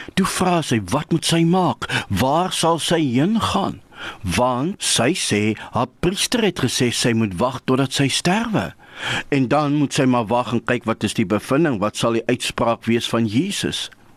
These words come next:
Ek het die voorreg daardie aand gehad om haar in eenvoud na Jesus toe te lei.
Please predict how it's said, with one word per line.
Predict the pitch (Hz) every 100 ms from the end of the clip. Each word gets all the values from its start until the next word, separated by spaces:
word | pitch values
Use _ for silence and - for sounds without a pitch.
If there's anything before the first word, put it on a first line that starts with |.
| -
Ek | - -
het | 202
die | 170
voorreg | - 151 131 123 -
daardie | 101 98 95 104 98
aand | 101 95
gehad | 98 101 95 98 -
om | 95
haar | 90 104 107 98 92 - - - -
in | 143 160
eenvoud | 180 185 - 95 92 - - - - - -
na | 107 101
Jesus | 85 92 87 87 -
toe | 85
te | - 95
lei. | 95 95 - -